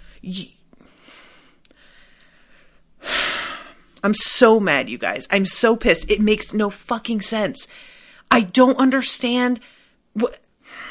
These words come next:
Oh my God, I'm so irritated. Okay. Okay. Okay. I'm gonna calm down. Then we have the scene where the Origin, who is this, like, trio,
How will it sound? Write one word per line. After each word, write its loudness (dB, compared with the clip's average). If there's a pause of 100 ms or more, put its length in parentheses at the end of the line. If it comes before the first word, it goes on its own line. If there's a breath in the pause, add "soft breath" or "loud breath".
(1300 loud breath)
Oh 6
my 2
God, -2
I'm -6
so -4
irritated. -12
Okay. -6 (440 soft breath)
Okay. -10 (240)
Okay. -6
I'm -10
gonna -10
calm -10
down. -12 (760 soft breath)
Then 2
we 8
have 2
the -2
scene -6 (640)
where 4 (1400)
the -2
Origin, 2 (360)
who 0
is 0
this, -8
like, -4
trio, -6